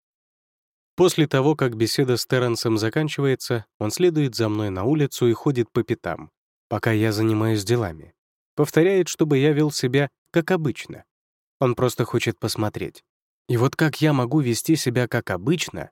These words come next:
если едва знакомый человек стоит над душой, следит за каждым шагом и всё записывает? Я пытаюсь.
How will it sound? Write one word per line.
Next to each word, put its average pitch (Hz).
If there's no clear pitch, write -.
если 127
едва 135
знакомый 131
человек 120
стоит 127
над 123
душой, 113
следит 170
за 151
каждым 151
шагом 151
и 120
всё 143
записывает? -
Я 117
пытаюсь. 107